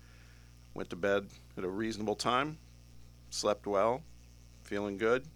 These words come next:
Still kind of a warm day today. I know we're getting rain later, but sounds like most of the day's still gonna be nice. I'm happy. How about you?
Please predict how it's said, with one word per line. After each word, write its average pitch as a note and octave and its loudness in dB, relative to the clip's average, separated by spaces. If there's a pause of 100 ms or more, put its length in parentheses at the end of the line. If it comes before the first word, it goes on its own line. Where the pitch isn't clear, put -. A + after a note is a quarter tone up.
(1000)
Still A2+ 2
kind A2+ 2
of G2+ 0
a F#2+ 2
warm A2 -2
day G#2+ 2
today. G2+ 2
I G#2 2
know G2+ -2
we're G2 -2
getting F#2+ -6
rain G2 -4
later, A2 -2
but F#2+ -4 (1500)
sounds F#2+ -4
like G2 -2
most G2 -2
of F#2+ -2
the G2+ 0
day's G2+ 0
still F#2+ -2
gonna F#2 -4
be F#2+ -4
nice. G2+ -4
I'm E2+ -8
happy. F#2+ -4 (960)
How G2+ -6
about F#2 -2
you? G2+ 0